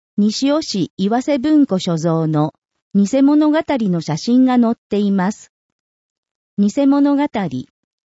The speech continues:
数ある伊勢物語のパロディの中で、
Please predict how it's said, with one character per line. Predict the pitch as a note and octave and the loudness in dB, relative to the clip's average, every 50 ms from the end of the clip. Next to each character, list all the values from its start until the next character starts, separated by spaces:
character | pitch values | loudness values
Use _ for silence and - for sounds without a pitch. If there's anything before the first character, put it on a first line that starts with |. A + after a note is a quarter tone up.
| _ _ _ _ _ _ _ | _ _ _ _ _ _ _
数 | - D#4 E4 C#4+ C#4+ C#4+ | -6 -6 -4 -2 -2 -2
あ | B3 G#3+ F#3+ | 0 0 -2
る | D#3 C#3 C3 - - _ _ - | -2 -4 -6 -8 -10 _ _ -10
伊 | G3+ | -8
勢 | - - B3+ C4 | -4 -2 0 2
物 | C4+ C#4 C#4+ C#4+ C#4+ C#4 | 2 2 2 2 0 0
語 | D4+ D#4+ | -2 -4
の | - D#4 C#4+ A#3 A3+ G3 F3+ E3 D#3+ | -2 -4 -4 -2 -2 -2 -2 -4 -4
パ | - C4 C#4+ | -4 -4 -2
ロ | D4+ C#4+ C4 | -2 -2 -2
デ | F#3+ A3 | -2 -4
ィ | G#3 F#3+ F3+ E3+ | -4 -2 -2 -2
の | D#3+ D#3 | -2 -4
中 | E3 F#3 A3 - - E3+ D#3 | -4 -4 -6 -6 -6 -8 -6
で、 | C3+ B2+ - - | -8 -8 -10 -12